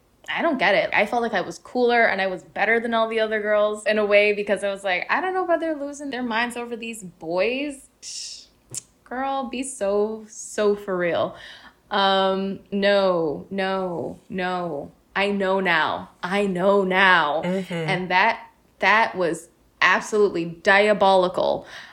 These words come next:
Speaker 1: I did not know that my heart could dance and twist and turn in the ways that it did in, like, the six months that I was just, like, pining over this woman. Anyway,
Speaker 2: Mm-hmm.
Speaker 1: okay, I'll give y'all more details. Essentially,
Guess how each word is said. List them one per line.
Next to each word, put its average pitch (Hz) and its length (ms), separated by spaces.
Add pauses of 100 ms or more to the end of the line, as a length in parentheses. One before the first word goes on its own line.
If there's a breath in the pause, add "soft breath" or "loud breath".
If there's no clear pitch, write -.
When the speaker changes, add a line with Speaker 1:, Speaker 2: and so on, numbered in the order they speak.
(140)
Speaker 1:
I 220 140
did 185 200
not 208 240
know 202 180
that 185 180
my 190 160
heart 202 480
could 180 480 (140)
dance 214 580
and 185 240
twist - 560
and 190 220
turn 214 640 (300 loud breath)
in 208 120
the 196 80
ways 180 260
that 185 120
it 156 160
did 170 480
in, 190 180
like, 175 220
the 185 80
six 185 440
months 175 300
that 180 100
I 160 120
was 165 220
just, 175 240
like, 160 400 (320 soft breath)
pining 196 760
over 160 280
this 156 220
woman. - 340 (360 soft breath)
Anyway, 185 560
Speaker 2:
Mm-hmm. 165 560
Speaker 1:
okay, 196 320
I'll 185 180
give 202 240
y'all 208 180
more 226 200
details. 175 680
Essentially, 220 680